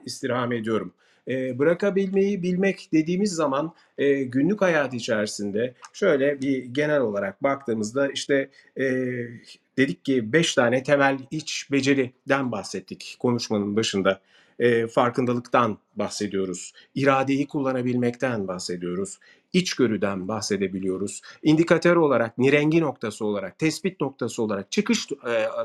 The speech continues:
noktası olarak iyi kabullenmek ve kabul etmekten bahsediyoruz. Ve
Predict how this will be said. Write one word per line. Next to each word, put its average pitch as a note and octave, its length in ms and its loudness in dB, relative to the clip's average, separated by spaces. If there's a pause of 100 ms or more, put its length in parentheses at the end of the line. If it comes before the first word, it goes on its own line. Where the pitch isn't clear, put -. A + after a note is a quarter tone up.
noktası A2 440 -10
olarak G#2+ 340 -2 (400)
iyi E3+ 360 4
kabullenmek G2+ 800 -4
ve A2+ 120 2
kabul B2+ 280 2
etmekten F#2+ 540 -4
bahsediyoruz. F#2+ 640 -8 (320)
Ve C3+ 260 4